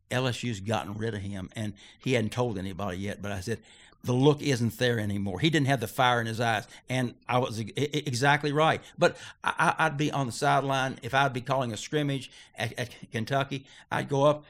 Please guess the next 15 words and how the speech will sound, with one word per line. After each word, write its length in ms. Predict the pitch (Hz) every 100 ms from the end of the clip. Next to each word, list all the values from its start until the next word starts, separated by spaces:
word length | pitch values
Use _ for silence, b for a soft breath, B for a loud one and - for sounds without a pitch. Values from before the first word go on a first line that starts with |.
| b
and 100 | 127
he'd 140 | 170
almost 280 | 147 147 147
tackle 320 | 156 143 101
me. 120 | 104
He, 220 | 143 175 b
he 180 | b 175
would 140 | 160 117
hit 200 | 185 156
me 200 | 165 156
from, 160 | 175 120 -
from 220 | - 127
behind, 460 | 120 143 151 151 147 b b
but 200 | 127 117
we, 260 | 156 -